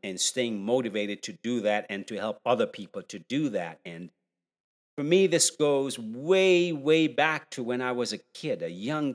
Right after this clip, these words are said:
kid. And would you believe that the only memories I have of my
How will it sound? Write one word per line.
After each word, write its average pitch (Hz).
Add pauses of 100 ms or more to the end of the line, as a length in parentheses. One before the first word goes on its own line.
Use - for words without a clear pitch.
kid. - (920)
And 107
would 180
you 233
believe 160
that 135 (260)
the 120
only 175
memories 117
I 110
have 104
of 98
my 98